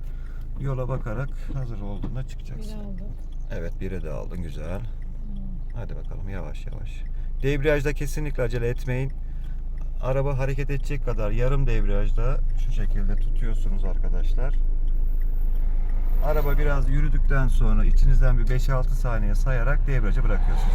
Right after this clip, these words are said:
Speaker 1: Debriyajı kesinlikle birden bırakmıyoruz. Şimdi düz gidelim Yağmur. Şimdi sınav günü bu yol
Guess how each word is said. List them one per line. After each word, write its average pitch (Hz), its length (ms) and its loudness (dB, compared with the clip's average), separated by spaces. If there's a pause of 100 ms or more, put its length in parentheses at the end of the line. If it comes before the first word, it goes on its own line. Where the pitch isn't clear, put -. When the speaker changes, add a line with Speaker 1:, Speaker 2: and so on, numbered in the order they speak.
Speaker 1:
Debriyajı 135 340 4
kesinlikle 127 560 4
birden 127 420 4 (140)
bırakmıyoruz. 95 640 2 (640)
Şimdi 123 320 2
düz 139 180 4
gidelim 113 320 4
Yağmur. 139 260 2 (2500)
Şimdi 139 160 -4
sınav 156 340 -2
günü 143 200 -2
bu 151 80 -2
yol 139 180 0